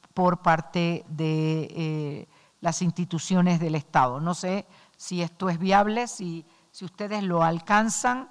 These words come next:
a hacer, nos gustaría entonces después, eh, recibir por parte de ambos la, la información del resultado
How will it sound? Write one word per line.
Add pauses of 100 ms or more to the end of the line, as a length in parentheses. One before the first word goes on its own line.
(440)
a
hacer,
nos
gustaría
entonces
después, (400)
eh,
recibir
por
parte
de
ambos (340)
la,
la
información
del
resultado